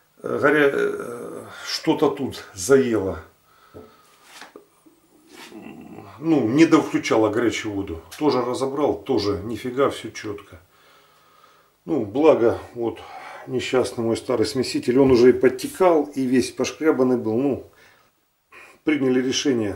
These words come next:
заменить смеситель. Ну, думаю, чудес-то не бывает, в чём причина? Вот. И надо дать должное, что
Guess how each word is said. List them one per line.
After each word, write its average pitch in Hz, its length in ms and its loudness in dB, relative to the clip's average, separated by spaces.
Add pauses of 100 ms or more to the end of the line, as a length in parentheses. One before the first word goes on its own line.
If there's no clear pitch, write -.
заменить 117 440 -2
смеситель. 120 640 -4 (160)
Ну, 123 180 -8
думаю, 104 280 -4
чудес-то 135 480 0
не 120 80 0
бывает, 120 340 2
в - 40 -14
чём 120 180 -2
причина? 101 500 -8 (1300)
Вот. 110 440 -10 (160)
И 180 300 -4
надо 151 260 4
дать 156 240 4
должное, 113 400 2
что 127 380 2